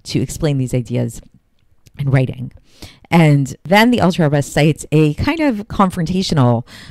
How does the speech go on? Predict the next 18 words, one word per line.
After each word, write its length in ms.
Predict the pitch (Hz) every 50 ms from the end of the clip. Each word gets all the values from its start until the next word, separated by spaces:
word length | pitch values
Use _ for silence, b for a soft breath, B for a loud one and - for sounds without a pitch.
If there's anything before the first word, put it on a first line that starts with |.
| B B -
um, 340 | - 143 123 113 127 123 - _ _ _ _ -
citation 520 | - - 156 147 - - 139 135 - 143 143
here. 280 | - - 135 131 127
This 220 | - - 160 160 -
is 220 | 170 165 - - -
from 380 | - - - 156 143 139 135 135 - - -
Sifrei, 680 | - - - - 190 214 - - 139 127 123 127 139 139
from 440 | - - 147 139 139 135 139 151 147 -
the 60 | 147
Midrash, 520 | 143 147 165 147 135 120 120 131 - - - _ - -
Akev 420 | 156 170 165 - 143 131 127 123 - - B B B B B B B
eleven 520 | - 156 156 151 156 143 147 139 135 139 - -
nineteen, 640 | 139 127 131 127 - - - 302 262 175 160 165 165 b b b b 147
"Miklal 400 | 147 - - 208 202 214 208 180
hen 260 | 175 180 170 175 175
ata 200 | 156 - - 170
shomea 520 | 151 - - 156 143 135 127 123 131 127 _ _ _ - 117 113 - - _ _ _
lav." 520 | - 143 143 143 123 113 120 123 - -